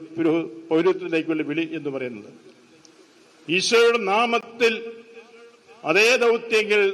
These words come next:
ലോകത്തിൽ തുടരുവാൻ വിളിക്കപ്പെട്ടവനാണ്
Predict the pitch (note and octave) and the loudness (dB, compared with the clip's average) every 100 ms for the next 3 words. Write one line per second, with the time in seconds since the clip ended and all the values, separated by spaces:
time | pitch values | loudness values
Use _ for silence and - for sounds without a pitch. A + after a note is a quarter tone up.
0 | - - F3 G3+ G3+ G#3 G3 F#3+ F3+ F3+ | -4 -4 2 2 2 2 2 0 -2 0
1 | F3 E3+ D3+ B2 A2+ - - - - - | 4 2 2 -6 -14 -20 -20 -20 -20 -20
2 | - - - - D#3 F#3+ G3 G#3 G3+ F#3 | -20 -20 -20 -6 0 0 0 -2 -2 0
3 | F3 D#3 C#3+ | 2 2 0